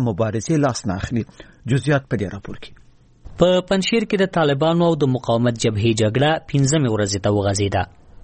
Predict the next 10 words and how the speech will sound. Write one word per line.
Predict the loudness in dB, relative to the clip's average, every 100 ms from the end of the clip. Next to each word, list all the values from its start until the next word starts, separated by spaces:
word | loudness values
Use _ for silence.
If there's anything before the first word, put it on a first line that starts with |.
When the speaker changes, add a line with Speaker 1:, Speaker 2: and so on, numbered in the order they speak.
| 0 2
Speaker 2:
دواړه | 2 2 2
لوري | 0 0 -2
هلته | -2 -2
د | 0 2
روانې | 2 2 -2
نښتې | -2 -2 -2 0
په | 0
اړه | 2 0 -4 -4
بیلابیل | 0 2 2 0 0 2 2
روایتونه | 2 2 2 2